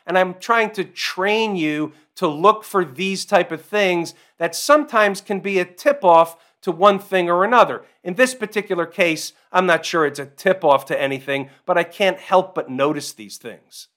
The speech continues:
What about Smash Mouth? Well, we have somewhat of a lagging situation in Smash Mouth. Not only lagging from the chart perspective, daily, weekly, all kinds of stuff, but even on a day like today, we didn't have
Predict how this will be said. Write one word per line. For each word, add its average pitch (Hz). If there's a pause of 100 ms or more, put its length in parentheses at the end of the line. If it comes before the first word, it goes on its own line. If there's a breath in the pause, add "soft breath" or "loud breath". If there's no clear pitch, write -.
(140)
What 202
about 202
Smash 185
Mouth? 123
Well, 208
we 285
have 311
somewhat 233
of 202
a 170
lagging 160
situation 156 (260 soft breath)
in 160
Smash 160
Mouth. 110 (280)
Not 311
only 320
lagging 165
from 160
the 147 (240 soft breath)
chart 196
perspective, 165
daily, 156
weekly, 156
all 202
kinds 180
of 156
stuff, 170 (260 soft breath)
but 196
even 311
on 311
a 262
day 202
like 185
today, 185
we 175
didn't 302
have 196